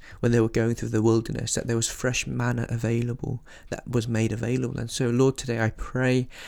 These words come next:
that we would not live off of yesterday's revelations. We would not live off of yesterday's encounter with you, but today help us to see you, to know you, to meet with you afresh. I thank you for this time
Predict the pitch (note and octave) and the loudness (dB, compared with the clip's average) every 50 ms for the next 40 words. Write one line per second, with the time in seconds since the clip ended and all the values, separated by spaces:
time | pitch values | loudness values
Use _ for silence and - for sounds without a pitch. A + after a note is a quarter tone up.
0 | - - - - A#2+ B2+ B2 B2 B2 A#2 A#2 A#2+ B2+ B2 - - A#2+ A#2 B2 B2+ | -16 -4 -2 2 4 6 6 6 4 4 4 4 4 4 4 4 6 8 8 8
1 | B2 A#2 - - - A#2+ A#2 - - B2+ - - - A2+ B2 B2 - - - A#2+ | 6 4 2 -2 -4 -4 -4 -4 -6 -6 -6 -2 0 2 2 2 0 0 0 2
2 | A2 A2+ A2+ A2+ - A#2 A2+ A#2+ A#2+ - - - A#2 - - A2 - - B2 A#2+ | 2 2 2 2 0 -2 -4 -2 -4 -4 -4 -4 -4 -4 -6 -6 -2 2 2 2
3 | A#2+ B2 B2 A2 - - - A#2+ B2 A#2+ A2+ G#2+ - - - A2+ A2+ - - A#2+ | 2 2 0 -4 -4 -2 0 2 4 4 4 2 0 0 -2 -2 -2 0 -2 -2
4 | A#2 A#2+ - - - - - - - - - A#2+ A#2+ A#2 - - - A#2+ A2+ A#2+ | -2 -2 -4 -10 -18 -20 -20 -20 -14 -2 2 2 4 4 2 0 -2 -2 0 0
5 | A#2 G#2+ A2 - - A#2 A2 - - - A#2 A#2 A2+ - - A#2 A#2 A2+ - - | 0 0 -2 -4 -6 -6 -6 -6 -4 -2 -2 -4 -4 -4 -2 -2 -2 0 0 -2
6 | G#2+ G#2 - - - - A2+ - A#2 G#2+ G#2 G#2+ - - A#2 A#2 A#2 - - A2 | -2 -2 -2 -2 -2 -2 0 0 0 0 0 0 0 0 0 0 0 0 -2 -2
7 | A#2 - - - - - - - - - - - - - - - B2 A#2 A2+ A2 | 0 0 -2 -2 -4 -8 -14 -18 -18 -18 -20 -14 -4 -2 2 4 4 4 4 4
8 | A2 - - - - - B2+ B2+ B2+ A#2 A#2+ A2+ A2 A2 - - - A2 A2 G#2+ | 2 0 0 0 2 2 0 0 0 -2 -2 -4 -6 -4 -4 -4 -2 -2 -2 -2
9 | G#2+ G#2+ G#2+ A2 A2 G#2+ G#2 A#2 - - G#2+ - - - - A#2+ A#2 A2+ A2 A2 | 0 2 2 2 2 2 0 -2 -4 -6 -6 -6 -8 -4 -2 0 0 0 -2 -4
10 | - - - - - - - A#2+ A2+ A#2 A#2 B2 B2+ C3 - - G#2+ G#2+ - G#2+ | -8 -16 -20 -20 -20 -10 -4 0 2 4 6 6 6 4 4 2 2 2 4 4
11 | G#2+ G#2 G#2 - - - - - A2 A2 - - - - - - - - A#2 B2 | 4 4 2 2 -2 -4 -4 -2 -2 -2 -6 -6 -4 -4 -4 -2 0 0 0 0
12 | - - - - B2 B2 A2+ - - - - - - C#3 B2 C3 C#3 C3 A#2+ - | 0 -4 -6 -4 -4 -2 -2 -2 -2 -4 -6 -4 -2 -2 0 0 0 0 0 -2
13 | - A#2+ | -4 -8